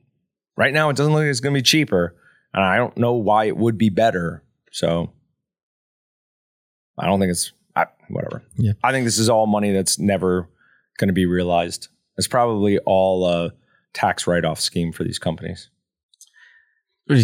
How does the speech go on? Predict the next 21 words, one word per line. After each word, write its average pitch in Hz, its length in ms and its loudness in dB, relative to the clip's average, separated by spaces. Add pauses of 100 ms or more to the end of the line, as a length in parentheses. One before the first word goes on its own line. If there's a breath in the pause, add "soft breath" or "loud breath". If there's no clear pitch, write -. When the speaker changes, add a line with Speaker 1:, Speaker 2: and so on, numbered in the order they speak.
(300)
Speaker 2:
Yeah. 101 300 2 (120)
Speaker 1:
That 85 120 -2
was 85 120 -4
kind - 200 -4
of - 80 -8
a - 20 -14
joke, - 400 -12
but - 100 -8 (400)
Speaker 2:
No, 101 240 6
Speaker 1:
maybe - 100 4
not. 110 260 -2 (200)
Speaker 2:
I 101 80 -2
mean, 95 320 4
in 98 160 2
part 98 240 2
it - 100 -8
could 92 160 2
be. 90 160 -2 (320 loud breath)
I, 110 280 2
I - 60 2
mean, 104 420 2